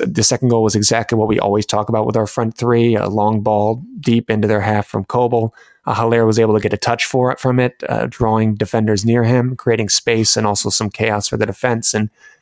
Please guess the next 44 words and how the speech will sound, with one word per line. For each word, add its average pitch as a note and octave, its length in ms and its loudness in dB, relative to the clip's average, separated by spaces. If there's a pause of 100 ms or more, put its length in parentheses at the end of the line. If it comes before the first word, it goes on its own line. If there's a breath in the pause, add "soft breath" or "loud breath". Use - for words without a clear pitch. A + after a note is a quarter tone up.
(140)
that A#2 160 0
leaves A2+ 280 2 (160)
room A2+ 200 2
for A2+ 220 0
Malen A2 320 2
and A2 80 0
Adeyemi A2+ 380 0
to G#2+ 80 2
run G#2+ 180 0
in A2 80 0
behind, G#2+ 380 -2
which G#2 140 -2
is G2 120 -6 (140)
what G#2 120 -2
we A#2 100 0
always G#2 160 2
talk G#2+ 200 -4
about. A2+ 140 -6
You G#2+ 80 -6
know, F#2+ 140 -4 (400)
those G#2+ 240 0
two A2+ 400 0 (360 loud breath)
need A#2+ 240 2
a - 60 0
player A2 300 0
like G#2 180 -2
that A2 220 0
as G#2+ 160 0
a A2+ 40 2
central G#2+ 680 0
forward, A2+ 520 0
uh, A#2 160 -2 (400)
between B2+ 380 2
them. G#2 240 0 (500 soft breath)
And G#2 360 0
in C3+ 200 0
out A2+ 200 0
of G2 100 0
nowhere G#2 680 2
comes A#2 300 -2
Adeyemi A2 480 0
with G2 140 -4
that G#2+ 200 -2
jump. G#2 460 -2